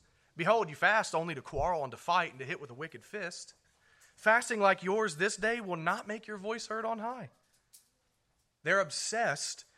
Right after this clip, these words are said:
with doing their will or their pleasure, as the text says. They're obsessed with doing their pleasure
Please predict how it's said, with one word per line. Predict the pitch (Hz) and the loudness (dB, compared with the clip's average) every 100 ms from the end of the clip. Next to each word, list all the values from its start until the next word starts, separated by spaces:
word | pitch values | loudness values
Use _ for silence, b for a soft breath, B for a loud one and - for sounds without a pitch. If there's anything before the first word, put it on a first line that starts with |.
| b b | b b
with | 147 135 | -8 -6
doing | 147 196 196 | -2 -2 -2
their | 151 156 170 | 0 0 0
will | 143 180 165 107 98 | -6 -8 -8 -8 -10
or | 143 131 | -8 -6
their | 131 127 | -6 -8
pleasure, | - 190 131 104 - _ _ | -4 -4 -4 -10 -18 _ _
as | 120 117 | -16 -14
the | |
text | 120 123 - | -12 -10 -10
says. | - 107 107 | -12 -14 -12
They're | 131 | -12
obsessed | 120 - 185 - | -8 -6 -6 -8
with | 139 | -14
doing | 139 139 | -10 -10
their | 123 147 | -6 -8
pleasure | - 147 123 113 127 | -6 -6 -6 -6 -10